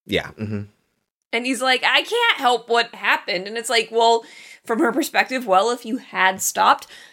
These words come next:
Speaker 2: maybe something would have happened. But it's like,
Speaker 1: Uh-huh.
Speaker 2: I seriously doubt it.
Speaker 1: Not,
Speaker 2: If one other person
Speaker 1: not
Speaker 2: had
Speaker 1: him,
Speaker 2: stopped.
Speaker 1: but I think he represents the, personally to her, what the rest of the
Speaker 2: What
Speaker 1: country
Speaker 2: all
Speaker 1: didn't
Speaker 2: the other
Speaker 1: do.
Speaker 2: pe-, the
Speaker 1: Yeah,
Speaker 2: complacent
Speaker 1: uh-huh.
Speaker 2: people, like,
Speaker 1: Yeah.
Speaker 2: the people that didn't necessarily agree with those beliefs, but just let it happen.
Speaker 1: Uh-huh.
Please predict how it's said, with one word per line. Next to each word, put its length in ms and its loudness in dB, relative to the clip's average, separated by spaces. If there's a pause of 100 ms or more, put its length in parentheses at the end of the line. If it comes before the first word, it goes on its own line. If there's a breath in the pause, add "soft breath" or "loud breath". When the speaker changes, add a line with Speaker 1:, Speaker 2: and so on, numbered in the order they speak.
Speaker 2:
maybe 640 -4
something 320 0
would 100 -2
have 80 2
happened. 240 4
But 60 -4
it's 80 -4
like, 160 2
Speaker 1:
Uh-huh. 100 2
Speaker 2:
I 60 2
seriously 600 2
doubt 260 2
it. 220 0
Speaker 1:
Not, 240 4
Speaker 2:
If 40 -6
one 340 2
other 220 2
person 180 2 (120)
Speaker 1:
not 60 0
Speaker 2:
had 140 2
Speaker 1:
him, 160 4
Speaker 2:
stopped. 280 2
Speaker 1:
but 100 4
I 60 4
think 220 -2
he 280 -6
represents 720 -2
the, 140 -10 (300)
personally 560 2
to 360 0
her, 420 2 (240 loud breath)
what 280 -2
the 100 -2
rest 680 -2 (280 loud breath)
of 120 -2
the 80 2
Speaker 2:
What 220 2
Speaker 1:
country 100 -2
Speaker 2:
all 200 4
Speaker 1:
didn't 120 2
Speaker 2:
the 100 4
other 160 2
Speaker 1:
do. 160 0
Speaker 2:
pe-, 20 -6
the 120 -2
Speaker 1:
Yeah, 200 4
Speaker 2:
complacent 320 2
Speaker 1:
uh-huh. 80 -2
Speaker 2:
people, 360 -4
like, 140 2
Speaker 1:
Yeah. 80 4
Speaker 2:
the 100 0
people 180 0
that 140 2
didn't 200 -4
necessarily 600 2
agree 560 2
with 160 0
those 280 4
beliefs, 440 0
but 220 2
just 180 -2
let 400 4
it 140 2
happen. 360 2
Speaker 1:
Uh-huh. 360 -2